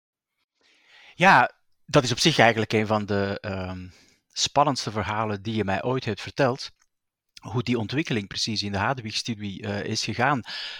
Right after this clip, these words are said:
Misschien nu een mooi moment om dat ook even met de luisteraars te delen. Hoe ging dat eigenlijk? Ik herinner me dat je ooit vertelde, ja, over de,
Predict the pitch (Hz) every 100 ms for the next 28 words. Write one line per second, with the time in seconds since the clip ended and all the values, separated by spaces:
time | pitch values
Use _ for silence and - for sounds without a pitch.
0 | - _ 120 - 117 104 95 90 117 113
1 | 110 110 107 113 110 104 110 113 107 104
2 | - 104 - 110 104 107 110 101 107 -
3 | 104 101 - 95 127 131 107 117 - 151
4 | 127 - 110 110 - 120 147 123 110 -
5 | 117 120 - - 127 135 120 113 - -
6 | - - - 110 104 104 104 101 101 _
7 | _ 107 104 101 98